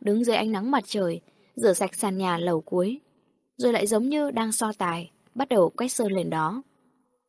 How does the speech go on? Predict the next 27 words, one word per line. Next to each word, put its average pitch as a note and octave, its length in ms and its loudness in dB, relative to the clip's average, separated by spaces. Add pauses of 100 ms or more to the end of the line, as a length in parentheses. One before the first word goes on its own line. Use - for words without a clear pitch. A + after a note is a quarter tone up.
(1120)
Ánh F#3+ 180 -2
mặt B3 140 2
trời F#3+ 260 0
nóng D#3+ 240 -6
bỏng, F3 240 -4 (540)
trên D4+ 160 -4
bầu A3+ 160 6
trời F#3+ 220 -2
xanh C4+ 260 -2
không C4+ 200 -2
ngừng F#3 320 0
tỏa D3+ 180 -2
ra G#3 120 0
hơi A3 180 -2
nóng G3 220 -4
gay A3+ 260 -2
gắt. A3+ 160 -4 (920)
Lưng G3+ 320 2
của D#3 140 -2
hắn E3+ 280 -8 (380)
nóng G3 340 -4 (240)
giống A3+ 220 0
như D4+ 120 0
bị B3 120 0
hơ C4 240 0
trên C4 180 0
lửa. D#3+ 260 -2